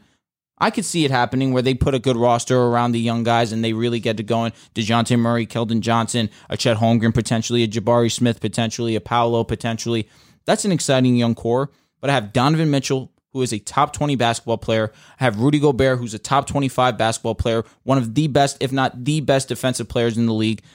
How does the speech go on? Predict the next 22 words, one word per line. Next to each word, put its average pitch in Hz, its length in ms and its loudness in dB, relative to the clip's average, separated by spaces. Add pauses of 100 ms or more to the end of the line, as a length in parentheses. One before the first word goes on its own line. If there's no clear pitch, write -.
(120)
We 120 100 0
probably 117 280 2
can 120 120 0
agree 113 220 0
Draymond 110 400 0
Green 107 220 -2
because 101 260 -4
he 101 80 -4
can 113 160 0
guard 107 240 2
in 104 60 0
the 98 60 -4
perimeter 101 520 0
and 110 180 0
he's 107 160 0
so 101 220 0
efficient 104 360 -2
in 101 80 0
the 92 60 -4
paint 107 280 -2
as 95 120 -4
well. 98 280 -2